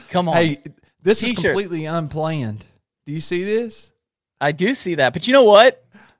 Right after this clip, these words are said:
Speaker 1: I'm not making those now. And you know why
Speaker 2: This
Speaker 1: I'm not
Speaker 2: is
Speaker 1: making those now?
Speaker 2: It's one of a kind.
Speaker 1: Yeah, it is now. <laughs> The company I was using for that,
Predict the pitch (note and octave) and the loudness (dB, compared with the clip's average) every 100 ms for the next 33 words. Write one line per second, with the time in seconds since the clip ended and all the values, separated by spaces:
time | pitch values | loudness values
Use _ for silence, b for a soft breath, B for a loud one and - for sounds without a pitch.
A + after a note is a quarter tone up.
0 | _ _ _ _ _ D#3 F3+ G3 E3+ G3 | _ _ _ _ _ -4 -2 -2 0 -2
1 | G3 D#3 B2 A#2+ A2 A2 C#3 - _ _ | -2 -4 -4 -4 -6 -6 -8 -10 _ _
2 | _ _ _ _ _ _ _ _ _ D3 | _ _ _ _ _ _ _ _ _ -10
3 | D#3 D#3 C#3 D3 F3 F3+ E3+ F3 D3 B2+ | -4 0 2 2 2 0 0 -2 -2 -4
4 | B2 G#2+ G2+ _ _ _ _ _ C#3+ - | -4 -8 -10 _ _ _ _ _ -18 -14
5 | C#3+ D#3 D3 D3+ F#3+ G3+ C#3 A#2 _ _ | -10 -8 -10 -12 -12 -10 -12 -16 _ _
6 | - F3 G#3 F#3 F#3 E3 G3+ - - - | -8 -4 2 2 4 4 2 0 -6 -16
7 | - - - F3+ - G3+ A#3 B3 G3 E3 | -20 -20 -6 -4 0 0 2 2 2 2
8 | D#3 F#3+ A3 - G#3+ A#3 C#4+ | -2 -4 -6 -4 0 0 0